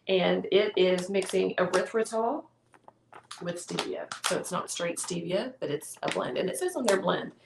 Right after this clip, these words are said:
But whenever it says blend, or if it doesn't say blend, you always want to flip it and check the ingredients and make sure. This is a Pure, and it's just a liquid stevia. So this is something that I know some people keep this in their purse or their backpack or their car.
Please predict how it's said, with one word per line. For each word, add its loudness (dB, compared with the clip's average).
But -2
whenever 4
it 2
says 2
blend, 2
or 2
if -4
it 0
doesn't 4
say 2
blend, -2
you 6
always 8
want 4
to 2
flip 4
it 6
and 2
check -2
the 0
ingredients -2
and -16
make -18
sure. -20
This 0
is 2
a 2
Pure, 0
and 2
it's -4
just -2
a 4
liquid 0
stevia. -4
So -4
this -4
is -6
something -4
that -2
I -2
know 0
some -6
people -10
keep -12
this -8
in -4
their -6
purse -6
or -10
their -8
backpack -2
or -2
their -2
car. -4